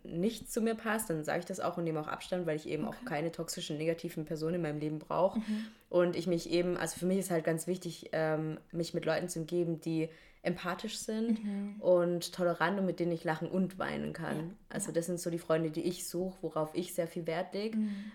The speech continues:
Speaker 1: ähm, die Charakterzüge. Ähm, und heute habe ich auch so eine Hand-, eine größere Handvoll von Freundschaften, wo es auch so ist. Und die sind zwar alle ein bisschen verschieden, aber trotzdem, ähm,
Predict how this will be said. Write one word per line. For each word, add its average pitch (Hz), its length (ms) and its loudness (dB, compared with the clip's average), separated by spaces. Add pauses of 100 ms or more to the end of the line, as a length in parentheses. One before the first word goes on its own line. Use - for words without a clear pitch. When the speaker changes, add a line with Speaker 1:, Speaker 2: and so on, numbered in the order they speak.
(120)
Speaker 1:
ähm, 160 160 4
die 165 80 0
Charakterzüge. 185 800 0 (640)
Ähm, 165 440 2
und 175 340 2 (100)
heute 202 220 6
habe 220 140 2
ich - 240 -2
auch 240 180 4
so 247 480 6
eine 226 180 0
Hand-, 254 240 2
eine 208 140 -2
größere 240 380 2
Handvoll 240 220 2
von 214 120 -2
Freundschaften, 214 720 2 (140)
wo 202 100 2
es 202 80 -2
auch - 140 2
so - 120 -4
ist. 311 320 2 (120)
Und 185 120 -2
die 214 40 0
sind 240 160 0
zwar - 280 0
alle 277 100 6
ein 311 100 2
bisschen 247 240 0
verschieden, 254 500 -2
aber 185 160 0
trotzdem, 214 540 0 (500)
ähm, 190 540 4